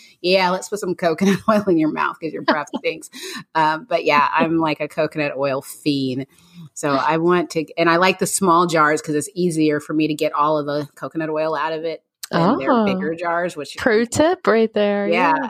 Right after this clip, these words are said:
Speaker 1: And, and I save the jars t-, to put my Golden Pace in, which also takes
Speaker 2: Oh.
Speaker 1: coconut oil. So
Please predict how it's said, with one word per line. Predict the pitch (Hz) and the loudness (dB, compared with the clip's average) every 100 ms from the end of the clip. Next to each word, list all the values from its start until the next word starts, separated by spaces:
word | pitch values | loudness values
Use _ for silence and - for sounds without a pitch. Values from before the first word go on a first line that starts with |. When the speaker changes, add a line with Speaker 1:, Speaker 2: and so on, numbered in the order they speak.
| - | -6
Speaker 1:
And, | 170 208 | -6 -2
and | 226 240 | 0 0
I | 214 | -2
save | - 220 262 | 2 2 4
the | 208 | 0
jars | 165 147 143 143 - | 0 0 0 -2 -6
t-, | - - | -12 -16
to | - 180 | -10 -8
put | - 180 180 - | -4 -4 -4 -4
my | 160 156 147 156 - _ _ _ - | -2 -2 -4 -8 -10 _ _ _ 0
Golden | 302 381 233 | 2 2 2
Pace | 143 - | 0 -2
in, | - - | -8 -10
which | 165 175 175 | -4 -4 -4
also | 143 139 151 | -6 -6 -6
takes | 143 277 262 | -4 -4 -4
Speaker 2:
Oh. | 117 | -6
Speaker 1:
coconut | 139 120 | -6 -6
oil. | 110 - - - - 220 - | -6 -14 -18 -14 -12 -12 -8
So | - 151 147 151 | -2 0 0 -4